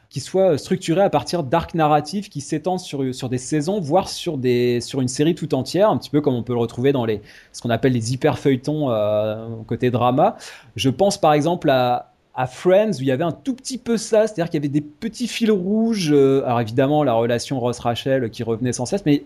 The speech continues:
voilà, il y avait sur les saisons quand même des, des petits fils qui s'étiraient, euh, ou le, le, les triplés de Phoebe, enfin ce genre de choses, euh, des histoires un petit peu plus au long cours. Est-ce que pour toi c'est,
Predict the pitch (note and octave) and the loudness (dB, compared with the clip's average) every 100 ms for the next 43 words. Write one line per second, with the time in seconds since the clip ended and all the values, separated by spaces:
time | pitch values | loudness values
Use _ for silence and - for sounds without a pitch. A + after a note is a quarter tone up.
0 | _ D3 C#3+ C#3+ E3+ G3 - G3 D#3+ - | _ 2 4 4 4 2 0 4 2 4
1 | D#3+ E3+ G3+ E3+ F#3 E3 C3 - - _ | 2 2 0 0 2 2 2 -2 -20 _
2 | B2+ B2+ F#3+ F#3 G3 - F#3+ - D#3 F#3 | -6 -4 -4 -4 -2 -2 -4 -4 -2 -2
3 | F3 - E3 F3+ F#3 E3 B2+ A#2+ A#2+ B2 | -2 0 2 4 4 4 4 4 4 2
4 | B2 B2 C3 - - - _ A#2+ A#2+ A#2+ | -2 -8 -12 -16 -20 -20 _ 0 2 4
5 | A#2+ A#2 B2 - D3 - C3+ C#3 C3+ C3 | 2 2 0 0 -4 -2 2 4 2 0
6 | E3+ D3+ D#3 D#3 D3+ B2+ C3 C3 C3 D3+ | -4 -2 -2 -2 -2 0 2 2 4 2
7 | D3+ C#3+ C3+ C#3 A#2+ A2+ A#2 A2+ A#2 D3 | 2 2 4 4 2 0 0 -2 0 2
8 | C#3 B2+ D3 C#3 D#3 C#3+ C3 C3 G3+ A3 | 2 0 -2 -2 0 2 2 0 0 2
9 | D#3 D3 - C4 B3+ G3 A3+ A#3 - - | 2 0 2 0 2 0 2 2 -2 -10
10 | - D3 D3 | 0 2 2